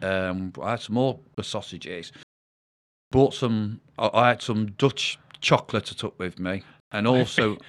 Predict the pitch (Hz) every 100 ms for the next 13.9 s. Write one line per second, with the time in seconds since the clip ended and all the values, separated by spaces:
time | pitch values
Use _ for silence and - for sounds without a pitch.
0 | - 117 156 165 151 139 131 131 - -
1 | 123 117 113 101 98 113 117 120 107 107
2 | 107 101 92 98 92 202 - - - 294
3 | - 277 - 269 - - - - - -
4 | _ - 131 123 123 120 117 117 110 -
5 | - - 131 135 - 135 120 147 - 123
6 | 104 95 101 92 - - 113 - 123 113
7 | - - - 107 - - 120 117 - _
8 | _ _ _ _ _ _ - - 160 170
9 | - 156 127 104 143 107 73 - - _
10 | 104 104 117 110 147 160 147 113 - 143
11 | 139 139 123 113 113 120 110 101 101 113
12 | 120 110 - 85 76 85 101 117 127 120
13 | 113 120 98 95 117 104 92 69